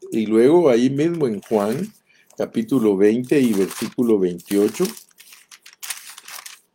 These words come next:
Juan veinte, veintiocho dice, "Entonces Tomás respondió y le dijo, 'Señor mío y Dios mío.'"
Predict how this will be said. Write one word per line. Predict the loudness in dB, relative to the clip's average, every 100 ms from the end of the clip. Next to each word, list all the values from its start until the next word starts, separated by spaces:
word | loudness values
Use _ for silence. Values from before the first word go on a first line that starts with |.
| _ _ -6
Juan | 0 0 2
veinte, | 0 2 2
veintiocho | 2 0 0 0 2 0 -2
dice, | -2 -4 -4 -10 -12 _ _ _
"Entonces | -2 0 2 2 2 0 2
Tomás | 0 2 2 2 0
respondió | -2 -2 -4 0 4
y | 4 4
le | 2
dijo, | 2 2 2 -2 -4 _ _
'Señor | -14 -4 -2 2 2 2
mío | 2 2 4 4 2 -6 _ _
y | -6 -4
Dios | -2 0 0 -2 -6
mío.'" | -4 -2 -2 -4